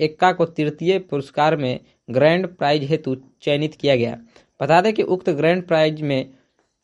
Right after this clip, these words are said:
उन तीनों व्यक्तियों को बत्तीस इंच का कलर टेलीविजन स्वयं जिलाधिकारी महोदय के हाथों द्वारा प्रदान किया गया, जिनमें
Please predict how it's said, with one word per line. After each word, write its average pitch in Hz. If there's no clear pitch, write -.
उन 202
तीनों 190
व्यक्तियों 175
को 139
बत्तीस 151
इंच 165
का 139
कलर 170
टेलीविजन 151
स्वयं 160
जिलाधिकारी 147
महोदय 135
के 151
हाथों 139
द्वारा 131
प्रदान 131
किया 131
गया, 120
जिनमें 170